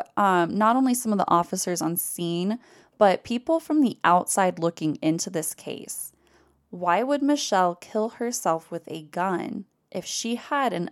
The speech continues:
excess of opioids in her possession? Stew on that a little bit.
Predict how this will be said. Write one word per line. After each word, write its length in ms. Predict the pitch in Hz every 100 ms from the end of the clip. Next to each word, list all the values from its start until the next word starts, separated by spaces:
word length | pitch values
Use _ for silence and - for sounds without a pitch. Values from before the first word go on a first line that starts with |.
| -
excess 680 | 226 - - 82 - - -
of 120 | - -
opioids 680 | 185 185 165 147 139 151 -
in 180 | 170 170
her 120 | 165
possession? 680 | - 151 - - - - - _ _ _ _ _ _ -
Stew 380 | - - 302 277
on 140 | 214
that 160 | 156 98
a 60 |
little 180 | 85 78
bit. 260 | - -